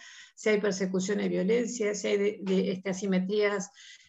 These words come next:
económicas y falta de posibilidades, violencia, etcétera. Todo este entramado genera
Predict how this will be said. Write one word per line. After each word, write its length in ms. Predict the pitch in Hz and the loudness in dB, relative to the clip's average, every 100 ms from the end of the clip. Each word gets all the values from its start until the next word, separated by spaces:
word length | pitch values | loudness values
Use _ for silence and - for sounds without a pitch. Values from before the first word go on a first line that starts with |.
| _ | _
económicas 640 | 185 185 190 214 214 208 | -2 0 2 2 2 4
y 100 | 185 | 4
falta 300 | 185 196 185 | 4 0 0
de 80 | 190 | 0
posibilidades, 480 | 185 185 190 190 180 | -2 0 2 4 4
violencia, 500 | 185 202 233 226 208 | 4 4 4 2 -2
etcétera. 460 | 190 190 185 185 185 | -2 -2 -2 -2 0
Todo 120 | 240 | -2
este 180 | 233 233 | 2 2
entramado 540 | 226 208 226 240 226 | 2 2 2 0 0
genera 580 | - 214 247 247 175 | -2 0 2 2 0